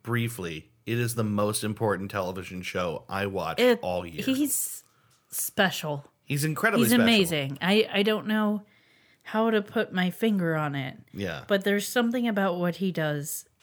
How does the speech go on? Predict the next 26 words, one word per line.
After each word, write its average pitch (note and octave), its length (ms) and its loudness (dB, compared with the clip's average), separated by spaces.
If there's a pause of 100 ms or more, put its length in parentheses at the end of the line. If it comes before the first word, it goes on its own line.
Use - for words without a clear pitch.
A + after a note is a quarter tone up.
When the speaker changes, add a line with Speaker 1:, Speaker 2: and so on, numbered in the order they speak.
(340)
Speaker 2:
and F3 160 0
who E3 220 2
he D#3+ 240 0
is D3 420 -6 (800)
that F#3 200 6
is F3 200 0
just, F#3+ 180 0
it G3 140 4
makes G3 440 2 (220)
everyone, C4+ 640 4 (500)
I D4+ 180 6
don't E4+ 380 2
know B3+ 240 6
of G#3 180 4
one G#3 360 2
person G#3 360 0
that F#3 180 2
we've F#3 220 -2
shown F3+ 600 0 (720)
Joe F#3+ 160 4
Pera F3+ 320 2
to G3 320 2
who F3+ 140 0
hasn't F3+ 680 0
liked E3+ 360 -2
it. B3+ 320 2